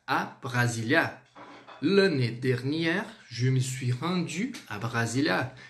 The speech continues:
Então, eu posso utilizar essa estrutura, ou seja, essa locução verbal aí, é, significando ir também, ok? Então, fique esperto.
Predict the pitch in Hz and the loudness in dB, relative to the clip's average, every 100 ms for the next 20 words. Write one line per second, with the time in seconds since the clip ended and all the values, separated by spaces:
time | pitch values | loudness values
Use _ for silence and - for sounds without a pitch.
0 | - 131 127 196 196 185 196 196 202 151 | -16 -8 -2 0 0 -2 -4 -2 0 2
1 | 135 156 - 226 - 131 147 147 135 131 | 4 2 0 -4 -6 -4 4 4 4 2
2 | 135 113 113 95 - - 123 123 120 131 | 0 -2 -4 -10 -18 -18 -10 -6 -2 2
3 | 202 233 208 - 139 127 123 123 123 110 | 2 2 0 -6 -4 -2 0 0 0 -2
4 | 123 220 123 - - - - - - - | 0 -2 -4 -12 -20 -20 -20 -20 -20 -8
5 | 147 156 151 147 156 - _ _ _ _ | -4 -2 0 0 -2 -10 _ _ _ _
6 | _ - - - 175 175 170 165 175 202 | _ -20 -12 -6 -2 -2 -2 -4 0 2
7 | 226 233 - - _ - 196 226 233 214 | 0 -2 -10 -20 _ -6 -2 2 2 2
8 | 143 - 160 143 139 123 107 - 123 127 | 0 -2 0 4 4 2 -2 -4 -4 -2
9 | - 175 226 - - - 131 127 - 202 | 2 2 2 -2 -12 -8 -6 -6 -6 -6
10 | - 180 135 - 131 | -2 0 0 -2 -8